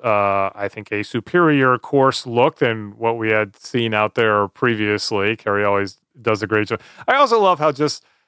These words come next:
just how friendly Kerry is when he's riding around and he's sort of, like, chatting with people, but still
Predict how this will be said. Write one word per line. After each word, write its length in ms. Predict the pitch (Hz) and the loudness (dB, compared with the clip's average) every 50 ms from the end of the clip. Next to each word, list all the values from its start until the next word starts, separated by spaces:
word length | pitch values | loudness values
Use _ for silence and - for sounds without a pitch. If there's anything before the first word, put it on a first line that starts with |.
| _ _ | _ _
just 200 | - 180 190 - | -4 -4 -4 0
how 180 | - 165 175 151 | 0 2 2 2
friendly 640 | - - - - 143 135 143 147 135 143 147 147 143 | 0 -4 -8 -4 -2 -2 0 0 2 2 2 2 0
Kerry 480 | - - 131 131 135 143 143 135 127 131 | 0 0 2 2 4 2 2 2 2 2
is 220 | 135 143 143 131 | 2 2 0 0
when 140 | 135 127 123 | -2 -4 -2
he's 180 | 127 127 117 | -4 -4 -2
riding 380 | 120 117 117 123 135 139 139 127 | 0 2 2 2 2 0 -2 -2
around 520 | 123 123 123 120 123 123 127 127 127 127 | 0 0 0 2 2 2 2 2 0 -2
and 60 | 123 123 | -2 -4
he's 160 | 123 127 - | -6 -6 -6
sort 180 | - 131 131 | -4 -4 -2
of, 80 | 139 135 | 0 0
like, 180 | 127 127 135 - | 0 0 -2 -2
chatting 380 | - - 123 117 120 - 131 | -2 -2 -2 -2 -4 -6 -6
with 180 | 127 127 120 - | -6 -6 -4 -4
people, 580 | - 127 120 120 - - 131 127 120 120 123 | -2 -2 -2 -2 0 0 2 2 4 2 2
but 180 | 117 110 127 117 | 0 -2 -4 -6
still 480 | - - - 123 123 127 123 120 117 | -4 -2 0 2 2 2 2 -2 -4